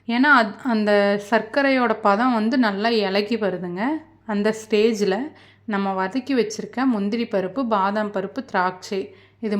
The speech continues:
மூணுமே சேர்த்துக்கோங்க. சேர்த்துட்டு அடுப்பை ஆஃப் பண்ணிடுங்க. அந்த சூட்லேயே எல்லாமே சரியா வெந்து வந்துருங்க. இப்போ நல்லா கலரி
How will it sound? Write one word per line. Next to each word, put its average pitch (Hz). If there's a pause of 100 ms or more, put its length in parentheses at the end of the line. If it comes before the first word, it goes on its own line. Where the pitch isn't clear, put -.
மூணுமே 196 (100)
சேர்த்துக்கோங்க. 180 (840)
சேர்த்துட்டு 226 (460)
அடுப்பை 220 (120)
ஆஃப் 202
பண்ணிடுங்க. 190 (420)
அந்த 202 (120)
சூட்லேயே 226 (160)
எல்லாமே 190 (140)
சரியா 202 (240)
வெந்து 190
வந்துருங்க. 175 (420)
இப்போ 214
நல்லா 190 (100)
கலரி 190